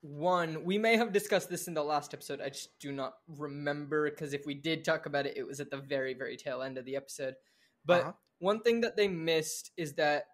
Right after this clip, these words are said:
Speaker 1: they actually take disguises from the, like, apartment that they were hiding in.
Speaker 2: Mm-hmm.
Speaker 1: And they don't do that in the film. And the other one is they cut out Peeta's line saying,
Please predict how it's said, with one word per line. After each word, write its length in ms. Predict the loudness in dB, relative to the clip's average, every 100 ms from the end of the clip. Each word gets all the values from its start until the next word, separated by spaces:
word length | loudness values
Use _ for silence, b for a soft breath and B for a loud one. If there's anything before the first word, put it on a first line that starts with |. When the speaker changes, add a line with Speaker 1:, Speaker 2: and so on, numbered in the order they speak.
| _
Speaker 1:
they 240 | -2 0 4
actually 560 | 2 2 -2 -4 -6
take 360 | -4 -6 -6 -6
disguises 960 | -4 -4 -4 -2 0 -2 0 -2 -2 -12 _
from 200 | -4 0
the, 100 | 2
like, 180 | 2 -2
apartment 480 | -4 -4 -4 -6
that 120 | -6 -6
they 100 | -4
were 100 | -4
hiding 320 | -6 -6 -4
in. 200 | -4 -6 _ _ _ _ _ _
Speaker 2:
Mm-hmm. 300 | -14 -12 -14 -16 _ _ _ _ _ _ _ _ _ _ _ -2
Speaker 1:
And 400 | 0 0 0 -4 0
they 140 | 0
don't 300 | 2 2 2
do 140 | -2 2
that 200 | 4 2
in 100 | -2
the 80 | -4
film. 280 | -6 -10 -12 _ _ _ b _ 0
And 420 | 2 2 0 -2
the 200 | -2 2
other 220 | 6 6 4
one 360 | 2 0 -4 -14 _ -6
is 140 | -2
they 140 | -2
cut 280 | -2 0 4
out 240 | 4 4 0
Peeta's 440 | 0 4 4 2
line 540 | -2 0 0 0 -2 -4
saying, 680 | -4 0 2 0 -2 -6